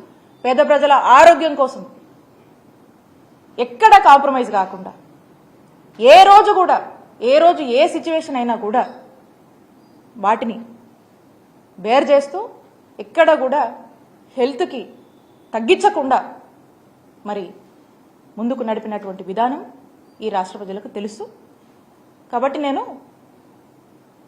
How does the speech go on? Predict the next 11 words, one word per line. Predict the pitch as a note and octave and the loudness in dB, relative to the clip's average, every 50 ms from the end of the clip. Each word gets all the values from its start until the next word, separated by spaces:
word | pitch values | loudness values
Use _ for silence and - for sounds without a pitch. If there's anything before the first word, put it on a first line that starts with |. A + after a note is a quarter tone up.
| _ - | _ -10
నేను | B3+ B3 A#3+ A#3+ | -6 -2 0 0
అడుగుతా | B3+ F4 F#4 - F#4+ F4 E4+ D#4 | 2 0 2 4 6 6 6 6
ఉన్నాను | C#4+ C4 A3+ G3+ F#3 - - - - _ _ _ _ _ _ _ _ _ _ _ _ _ _ _ _ _ _ _ _ _ _ _ _ _ _ _ _ _ _ _ _ _ _ _ _ _ _ _ _ _ _ _ _ _ _ _ _ _ _ _ _ _ _ _ - A3 | 2 0 -6 -8 -8 -12 -20 -20 -20 _ _ _ _ _ _ _ _ _ _ _ _ _ _ _ _ _ _ _ _ _ _ _ _ _ _ _ _ _ _ _ _ _ _ _ _ _ _ _ _ _ _ _ _ _ _ _ _ _ _ _ _ _ _ _ -16 -10
ఈ | A3 A3+ | -6 -6
మంత్రుల్ని, | A3 A#3+ A#3 C#4 D4+ D4 D#4 E4 F4 G4 G#4 - - _ _ _ _ _ _ - A3 | -6 -6 -6 -6 -8 -6 -6 -8 -10 -12 -14 -20 -20 _ _ _ _ _ _ -2 2
అలాగే | B3 B3+ B3+ C#4 C#4 C4 C4+ - - - - | 4 4 4 2 0 -4 -6 -10 -18 -18 -12
కూటమి | - C#4 D4+ D#4+ D#4 D4+ D4 - | -8 -6 -2 -2 -2 -4 -4 -6
ప్రభుత్వంలో | C4 A#3+ A#3 A#3+ A#3+ C4 B3 B3 A#3+ A#3 | -8 -8 -8 -6 -8 -8 -6 -6 -6 -6
ఉన్నటువంటి | A3+ A3+ A3+ A3+ A3+ A#3 C#4+ A3+ | -8 -8 -10 -10 -12 -12 -12 -12
ముఖ్యమంత్రి | G#3+ A3 D4+ D4 D4 C4 - B3+ G#3+ | -10 -6 -4 -4 -4 -4 -4 -8 -8
గారు, | G#3 F3+ - | -8 -10 -10